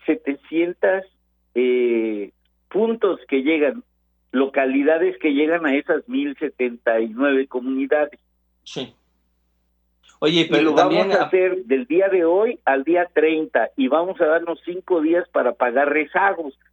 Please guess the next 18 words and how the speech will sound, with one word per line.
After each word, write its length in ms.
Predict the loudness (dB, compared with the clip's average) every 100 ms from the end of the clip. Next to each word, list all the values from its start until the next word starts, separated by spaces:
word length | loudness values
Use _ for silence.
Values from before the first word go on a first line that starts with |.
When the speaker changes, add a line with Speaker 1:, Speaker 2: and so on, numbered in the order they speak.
| _
Speaker 1:
Es 140 | -4 -2
decir, 180 | -2
Speaker 2:
Madre. 240 | -2 0 0
Speaker 1:
el 60 |
operativo 640 | 0 0 0 0 0 0 0
acaba 300 | 2 0 0
el 100 | -2
treinta 420 | -2 -2 0 -2
y 100 | 0
uno 400 | -2 -2 -2 -4 -6
y 320 | -8 -8 -10 _
del 300 | _ -4 -2
uno 500 | -4 -2 0 0 -2 -2
al 200 | -4 -4
cinco 260 | -12 -6 -4
de 60 | -2
febrero 520 | -2 0 0 0 -2
rezagos. 560 | -6 -2 -2 -2 -4